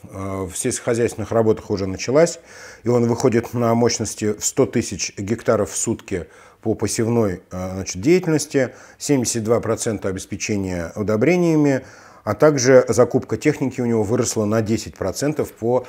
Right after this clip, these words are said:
э, отношению к аналогичному периоду две тысячи девятнадцатого года. Хабиров слушал Фазрахманова достаточно рассеянно, пообещал ему всяческую поддержку и повторился с тем, что он очень надеется на результаты сельского хозяйства,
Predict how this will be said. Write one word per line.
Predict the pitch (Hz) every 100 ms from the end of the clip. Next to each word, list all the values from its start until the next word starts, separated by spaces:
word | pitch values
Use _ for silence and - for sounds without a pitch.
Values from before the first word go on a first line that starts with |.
| - - -
э, | 107 107 104
отношению | 104 120 117 139 127 117
к | - -
аналогичному | 123 120 123 117 - 110 104
периоду | 95 113 131 139 117
две | 101
тысячи | 101 123 - 95
девятнадцатого | 98 90 101 92 - 95
года. | 90 92 78
Хабиров | - 156 170 147
слушал | - 156 143 120 95 -
Фазрахманова | - 131 139 - 143 131 120
достаточно | 131 - 131 - - 123
рассеянно, | 123 127 - 214 202 180 180 -
пообещал | 135 131 135 - 151 120
ему | 113 120
всяческую | 110 131 117 - 120
поддержку | - 120 113 120 117 - 104 104
и | 120 120
повторился | 110 - 123 - 135 131 120 -
с | -
тем, | 127 110
что | - 113
он | 107 104
очень | 127 - 110
надеется | 110 107 110 95 -
на | 110
результаты | 101 113 113 104 -
сельского | 113 104 101
хозяйства, | - 120 151 180 160 151